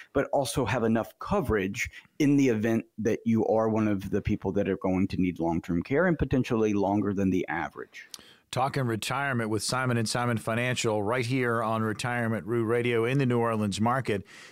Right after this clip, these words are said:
Speaker 2: And again, talking about risk, I mean, as we get older and we're nearing retirement or in retirement, the lower risk we should be taking.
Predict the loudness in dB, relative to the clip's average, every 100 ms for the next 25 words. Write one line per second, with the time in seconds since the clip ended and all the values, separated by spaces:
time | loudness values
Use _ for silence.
0 | -4 -2 0 0 -2 0 0 -2 0 -2
1 | -2 -4 -2 -2 0 0 2 0 -2 -2
2 | 0 0 0 0 0 2 2 2 2 2
3 | 2 2 2 2 2 0 0 0 0 2
4 | 0 0 0 2 2 0 0 -2 -6 -4
5 | 0 2 2 2 2 0 0 0 -2 -4
6 | -2 -2 -4 -2 -2 0 0 0